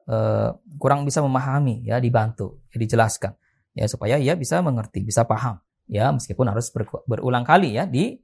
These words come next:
eh, berikan penjelasan, ya, <clears throat> terkait dengan suatu mata pelajaran. Au faqiran, ya,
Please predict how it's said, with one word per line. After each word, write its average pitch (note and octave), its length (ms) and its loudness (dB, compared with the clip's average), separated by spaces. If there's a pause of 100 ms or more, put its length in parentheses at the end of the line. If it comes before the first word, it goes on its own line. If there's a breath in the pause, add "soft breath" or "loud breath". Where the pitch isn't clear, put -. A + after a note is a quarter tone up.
(300)
eh, G#2+ 400 0
berikan B2+ 320 2
penjelasan, B2+ 640 0 (400)
ya, C#3 320 0 (320)
<clears throat> D#3 400 0
terkait C#3 240 0
dengan B2+ 160 0
suatu C#3 240 -2
mata G#2+ 240 2
pelajaran. F#2+ 400 -4 (880)
Au G3 160 4
faqiran, C#4 800 0 (880)
ya, G3 320 0